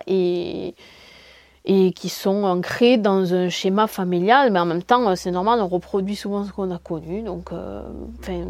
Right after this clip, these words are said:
typiquement, euh, voilà, quoi, la, la boucle est bouclée à chaque génération, et, et, et c'est comme ça qu'ils, qu'ils se complaisent. Après, ce qui est bien, c'est d'avoir l'ouverture d'esprit, de se dire que, ok, la société, c'est pas que ça, c'est pas que nous,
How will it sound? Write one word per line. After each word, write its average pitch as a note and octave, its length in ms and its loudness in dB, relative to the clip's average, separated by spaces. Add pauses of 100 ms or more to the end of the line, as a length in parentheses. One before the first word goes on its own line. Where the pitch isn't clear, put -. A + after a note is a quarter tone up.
(200)
typiquement, F#3 680 -4
euh, F3 60 0
voilà, G3 260 2
quoi, G#3 160 0
la, E3 180 0
la E3+ 120 -2
boucle F#3 300 -6
est F3+ 40 4
bouclée F3+ 400 -4
à G3 100 -2
chaque F#3 220 -4
génération, F3 680 -6
et, F3 180 -4 (500)
et, - 220 -6
et - 20 -6
c'est F#3+ 160 -6
comme F#3 200 -6
ça G#3 160 -6
qu'ils, F3 380 -8 (500)
qu'ils G3 140 -12
se - 100 -6
complaisent. A#3+ 400 4
Après, C#4 400 2
ce - 80 -8
qui - 140 -8
est G3 40 -2
bien, A3+ 260 2
c'est G#3+ 140 -10
d'avoir G3 300 2
l'ouverture G#3+ 440 -2
d'esprit, G3 280 -6
de A#3 80 -8
se G#3 100 -8
dire G#3+ 260 -6
que, F3+ 500 0
ok, - 140 -6
la F#3 160 -2
société, F#3 400 -6
c'est A3 120 -12
pas F3+ 160 -6
que A#3 300 0
ça, A3 400 2
c'est A3+ 100 -8
pas G3+ 140 -2
que - 160 -4
nous, A3 400 2